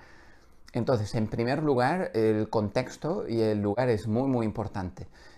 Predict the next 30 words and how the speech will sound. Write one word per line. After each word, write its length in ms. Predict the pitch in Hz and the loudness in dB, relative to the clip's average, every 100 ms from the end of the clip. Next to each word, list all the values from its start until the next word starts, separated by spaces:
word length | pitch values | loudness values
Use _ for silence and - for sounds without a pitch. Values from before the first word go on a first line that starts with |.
| - | -6
Eh, 140 | 104 | -2
yo 140 | 107 113 | 0 0
siempre 320 | 139 127 131 | 0 0 0
aconsejo 560 | - 110 135 131 160 | 0 -2 -2 0 2
un 80 | 143 | 4
lugar 580 | 104 104 110 107 104 101 107 | 4 2 2 2 2 0 0
en 160 | 101 | -4
silencio, 760 | 101 104 107 113 - 139 185 101 | -2 -2 -2 -2 -2 -2 -2 -4
idealmente, 800 | 101 101 101 104 104 - 101 98 | -2 -2 -2 -2 -2 -2 -2 -2
por 160 | 98 | -4
ejemplo, 420 | 95 104 98 98 | -4 -4 -4 -4
la, 240 | 95 95 92 | -2 -2 -4
la 120 | 95 | -2
biblioteca, 580 | 95 92 92 113 113 170 | -2 -2 -2 -2 -2 -4
a 180 | - 98 | -4 -6
ser 220 | 110 - | -6 -6
posible, 580 | 98 - 120 120 147 - - - - - - | -8 -2 -2 0 -2 -6 -18 -20 -20 -20 -12
eh, 280 | - 113 139 | 0 4 4
donde 240 | 143 123 113 | 2 0 0
tengas 360 | 123 123 101 | 0 -2 0
buena 280 | 104 113 117 | 2 2 2
luz, 380 | 107 143 208 - - | 2 2 2 -2 -4
una 240 | 110 107 | 0 0
buena 240 | 113 113 113 | 0 0 -2
silla 520 | - 135 131 139 - - | -2 0 2 0 -4 -4
y, 280 | 113 110 - | -2 -2 -2
idealmente, 960 | 113 110 110 120 123 131 147 127 143 175 | 0 2 4 4 4 2 0 -2 -2 -2
un 180 | 110 113 | -2 0
poco 260 | 120 120 143 | 2 0 0
de, 420 | 120 107 98 101 | 0 0 -2 -6